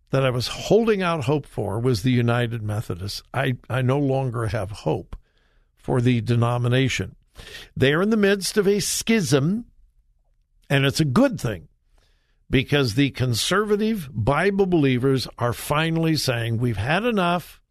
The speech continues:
We're leaving. We are out of here." And they should be out of there, and God bless them for getting out of there. Uh,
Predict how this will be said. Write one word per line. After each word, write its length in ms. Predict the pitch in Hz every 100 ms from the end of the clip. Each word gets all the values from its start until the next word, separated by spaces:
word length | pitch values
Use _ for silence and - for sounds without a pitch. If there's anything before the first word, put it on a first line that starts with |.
| _ _ _ _ _ -
We're 160 | 135
leaving. 460 | 139 160 165 110 85 -
We 300 | 120 135 135
are 280 | 123 120 - _ _ _ _ -
out 180 | 143 120
of 160 | 110
here." 320 | 87 87 65 - _ _ _ _ _ _ _ _ _ _ -
And 280 | 143 156 -
they 160 | 143 156
should 380 | - 285 294 180
be 240 | 107 - _ _ _ _ _ _ _ -
out 220 | 117 113
of 180 | 101 98
there, 340 | 76 113 -
and 340 | 123 139 143 - - 117
God 480 | 135 170 202 185 165 _ _ _ _ _
bless 480 | 101 110 190 208 -
them 400 | 113 85 73 117
for 420 | - 131 127 117 - _ _ _ _ _ - 110
getting 500 | 151 175 117 85 - _ _ _
out 340 | 113 110 107 _ -
of 340 | 98 80 98 _
there. 460 | 120 92 76 65 - _ _ _ _ _ _ - - _ _ _ _ _ _ _ _ _ _ _ -
Uh, 400 | 151 147 143